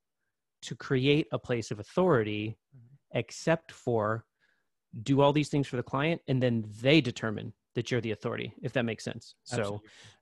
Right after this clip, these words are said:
Speaker 2: Yeah.
Speaker 1: uh, that, that was one of the very first things we did was differentiate yourself, both from a brand and marketing perspective, but ultimately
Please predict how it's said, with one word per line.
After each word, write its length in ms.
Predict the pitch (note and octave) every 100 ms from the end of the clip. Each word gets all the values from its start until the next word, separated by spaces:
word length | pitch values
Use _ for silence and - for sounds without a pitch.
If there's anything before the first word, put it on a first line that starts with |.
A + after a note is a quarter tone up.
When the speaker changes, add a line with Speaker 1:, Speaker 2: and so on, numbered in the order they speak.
| A#2
Speaker 2:
Yeah. 320 | A2+ _ B2+
Speaker 1:
uh, 120 | A#2
that, 220 | A#2+ B2+ -
that 280 | C3+ C#3+ C#3+
was 200 | D3 C3
one 300 | A#2+ C3+ C3
of 140 | C3 A#2+
the 100 | A2
very 280 | B2 A#2+
first 280 | A2+ A#2+ A2+
things 240 | A#2 A2+ B2
we 80 |
did 220 | A2+ A2+ G#2+
was 300 | A2 G#2+ - _ _ -
differentiate 720 | C3 - D#3 D3 C#3+ C3 B2
yourself, 540 | B2 - A2 A#2 - _ _ _ _ -
both 320 | C3+ B2 -
from 180 | - B2
a 60 | A#2
brand 360 | A2 A#2 B2+
and 80 | C#3+
marketing 380 | B2 A#2+ A2+ G#2+
perspective, 640 | A#2 - A2 - A2+ G#2+ -
but 100 | A#2 -
ultimately 800 | C3+ - - A2+ - G#2 G#2